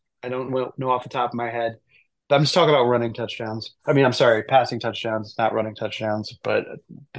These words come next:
those are, those are Stroud's passing touchdowns, twenty this year. That's what it looks like. So, and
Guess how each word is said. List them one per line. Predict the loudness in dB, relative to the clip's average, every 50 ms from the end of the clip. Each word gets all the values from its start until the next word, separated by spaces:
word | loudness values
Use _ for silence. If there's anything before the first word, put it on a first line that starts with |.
| -8 0 4
those | 6 6 6
are, | 6 4 0 -2 _ _
those | 2 2 4 4
are | 2
Stroud's | 2 4 4 4 4 4 2
passing | 4 4 4 4 4 0 -4
touchdowns, | -4 -6 -6 -4 -4 -4 -4 -6
twenty | -4 -2 -2 0 0 -2 -6 -10 _ _ _ _ _ _ _
this | -4 -4 -2 0
year. | 2 2 2 2 -2 -4 _ _ _ _ _ _ _ _ _ _ _ _ 2
That's | 4 4 4 4
what | 4 6 6
it | 6
looks | 6 4 2 2 0
like. | -2 -2 -4 -8 _ _ _ _ _ _ _ _
So, | 0 4 4 6 6 6 4 0 -6 _ _ _ _ _ _ _ _ _ _ _ _ _ _ _ -4
and | -2 0 0 0 -4 -6 -10 -14